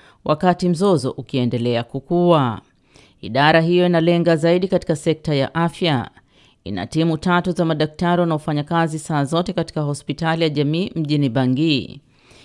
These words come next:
Inasema takriban asilimia sabini ya wale wanaopatiwa huduma za dharura ni waathirika wa risasi na kuchomwa na visu. I C R C pia inatoa huduma za afya katika sehemu nyingine za nchi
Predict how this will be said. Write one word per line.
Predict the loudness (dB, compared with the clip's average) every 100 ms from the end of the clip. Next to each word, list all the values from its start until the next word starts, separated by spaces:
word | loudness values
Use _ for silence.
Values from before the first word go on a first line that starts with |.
| _
Inasema | 2 2 2 0
takriban | 0 2 2 2 0 0
asilimia | -4 -2 0 0 0
sabini | -2 0 2 2 2
ya |
wale | 0 0 0
wanaopatiwa | -2 -2 -4 -2 -4
huduma | -2 -4 -2 -2
za | -2
dharura | 0 0 2 2 2 0 -4 -14 -20 -14 -2
ni | 4
waathirika | 4 4 2 0 2
wa | 2
risasi | 2 0 -2 -2 -4
na | -6
kuchomwa | -6 -4 -2 -2 -2
na | -4
visu. | -6 -8 -8 -6 -6 -8 -14 _ _ _ _ _
I | -2 -2
C | 0 -2
R | 2 0
C | 0 -2
pia | 0 2
inatoa | 2 0 -4
huduma | -4 -4 -2 -2
za | -4 -2
afya | -2 -2 -6
katika | -6 -4 -6
sehemu | -2 -2 -2 0
nyingine | 0 0 0 0
za | -2 -4
nchi | -4 -6 -2 -4 -4